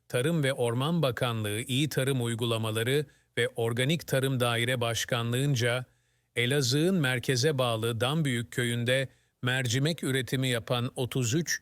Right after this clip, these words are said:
üreticiye proje kapsamında yüzde yüz hibeyle bakteri desteği verildi. Proje ile organik üretim yapılmaya başlanmasıyla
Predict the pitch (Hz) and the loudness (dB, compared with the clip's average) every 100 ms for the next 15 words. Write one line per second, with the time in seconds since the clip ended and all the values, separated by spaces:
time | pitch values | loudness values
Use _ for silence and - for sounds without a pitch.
0 | - 131 123 131 113 127 123 - 151 143 | -4 -4 -2 -2 -2 -2 -2 0 0 0
1 | 117 120 110 - 117 113 113 117 113 _ | 0 -2 -4 -2 -2 -2 0 -2 -4 _
2 | _ _ - 120 110 117 107 123 180 139 | _ _ -6 -4 -2 -2 -2 0 0 0
3 | 131 120 113 113 110 110 107 _ _ - | 0 0 0 -2 -2 -4 -6 _ _ -4
4 | 120 113 - 120 117 117 - 123 110 104 | -4 -4 -2 -2 0 -2 -2 -2 -2 -2
5 | 98 87 85 - _ _ _ _ - 160 | -6 -8 -10 -14 _ _ _ _ 0 4
6 | 233 220 208 175 185 151 151 147 180 226 | 6 6 6 6 4 4 4 4 4 2
7 | 156 147 190 185 135 143 127 123 117 117 | 2 2 4 4 4 2 2 2 2 2
8 | 120 - 131 127 127 165 131 117 | 2 2 2 2 2 2 2 2